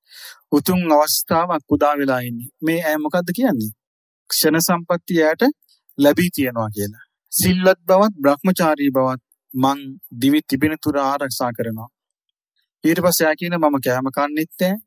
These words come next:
අ, මම මෙහෙම මැරිලා යනවා. අ, මහාන වෙන්න අවසර දුන්නේ නැත්තම්." සුමේදාගේ අම්මා, අ, රාජ දේවිය අඬන්න පටන් ගත්තා. තාත්තත් කඳුළු හැලුවා.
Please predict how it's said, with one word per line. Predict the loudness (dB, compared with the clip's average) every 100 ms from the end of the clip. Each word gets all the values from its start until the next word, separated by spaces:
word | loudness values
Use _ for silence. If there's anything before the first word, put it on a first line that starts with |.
| _ -6
අ, | -4 -2
මම | -2 -2
මෙහෙම | -2 0 -2 0
මැරිලා | 0 0 0 -2
යනවා. | -2 -4 -4 -8 _ _ _ -4
අ, | 0 0 -2
මහාන | -2 -2 0
වෙන්න | 0 0
අවසර | -2 -2 -2 -2
දුන්නේ | -2 0
නැත්තම්." | 0 0 _ -16 -16 _ _ _ -10
සුමේදාගේ | -4 -2 0 0 -2 -2 -2
අම්මා, | -2 -2 0 0 -4 _ _ _ _ _
අ, | -2
රාජ | 0 2 2 -2
දේවිය | 0 0 0 0
අඬන්න | -2 -4 -6 -4
පටන් | -4 -6 -8
ගත්තා. | -10 -10 -20 -6
තාත්තත් | -2 0 -2 -6
කඳුළු | -4 -6 -4 -2
හැලුවා. | -4 -4 -12